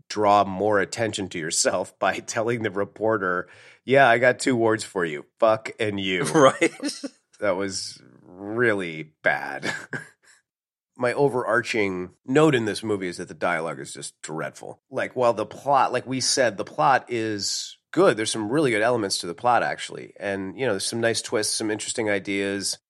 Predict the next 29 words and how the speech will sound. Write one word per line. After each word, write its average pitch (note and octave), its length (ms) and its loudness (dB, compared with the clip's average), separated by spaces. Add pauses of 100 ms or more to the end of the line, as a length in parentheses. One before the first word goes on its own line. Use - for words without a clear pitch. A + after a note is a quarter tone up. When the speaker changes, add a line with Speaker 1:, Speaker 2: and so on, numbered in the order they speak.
Speaker 1:
Anakin A2 880 -2 (180)
Skywalker, G2 920 2
all G2+ 200 0
of F2 60 -6
that. F#2+ 460 2 (480)
Uh, G2+ 260 2
the F#2+ 140 -6
dialogue F#2+ 440 2
is E2+ 220 -8 (140)
just F2+ 240 -12 (160)
dreadful. F2 440 -4
And G#2+ 140 -2
there's G2+ 220 -4 (420)
just - 540 -6 (140)
the, B2+ 120 -8 (840)
such - 600 2
an D#3 120 4
unnecessary B2 800 2
amount F#2+ 260 -2
of F2 60 -10
profanity F2+ 540 -6
in E2 100 -8
this E2 160 -10
movie. E2 280 -8
Like, D#2+ 320 -8
I D#3 160 0
love C3+ 520 0
a F#2 140 -6 (180)
good B2+ 340 0